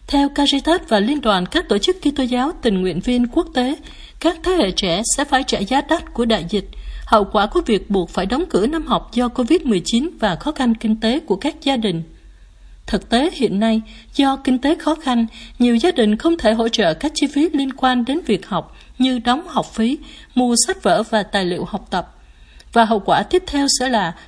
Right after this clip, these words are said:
số lao động trẻ em gia tăng. Theo một chuyên gia của chương trình phát triển con người của Liên Hiệp Quốc, tỷ lệ nhập học tiểu học dường như đã trở lại mức của những năm tám mươi với sự thụt lùi ba mươi hoặc bốn mươi năm về những nỗ lực của cộng đồng toàn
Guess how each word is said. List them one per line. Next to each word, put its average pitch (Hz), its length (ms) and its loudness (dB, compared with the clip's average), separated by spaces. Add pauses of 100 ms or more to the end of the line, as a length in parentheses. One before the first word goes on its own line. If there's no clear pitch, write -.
(140)
số 311 100 2
lao 349 180 4
động 180 260 0
trẻ 220 160 -2
em 247 280 0
gia 240 160 0
tăng. 220 280 2 (1120)
Theo 320 160 4
một 202 200 0
chuyên 262 140 0
gia 240 240 2
của 233 120 0
chương 330 180 2
trình 196 260 0
phát 269 240 0
triển 220 160 0
con 311 240 0
người 190 200 2
của 214 180 0
Liên 294 220 2
Hiệp 233 220 -4
Quốc, 285 200 0 (460)
tỷ 269 100 2
lệ 302 220 4
nhập 190 260 2
học - 400 -4
tiểu 214 160 4
học 233 320 -2 (200)
dường 214 240 2
như 311 160 4
đã 277 160 0
trở 262 140 2
lại 202 200 2
mức 254 240 0
của 233 100 2
những 285 220 0
năm 262 180 -2 (100)
tám 285 220 2
mươi 254 220 0 (320)
với 277 160 2 (120)
sự 196 160 2
thụt 208 180 -4
lùi 180 260 0 (120)
ba 262 160 0
mươi 277 340 0
hoặc 196 240 -2
bốn 240 220 0
mươi 294 120 0
năm 240 240 2 (360)
về 208 200 4
những 220 200 0
nỗ 277 120 0
lực 262 220 0
của - 100 -2
cộng 190 220 -2
đồng 185 220 -2
toàn 190 260 -4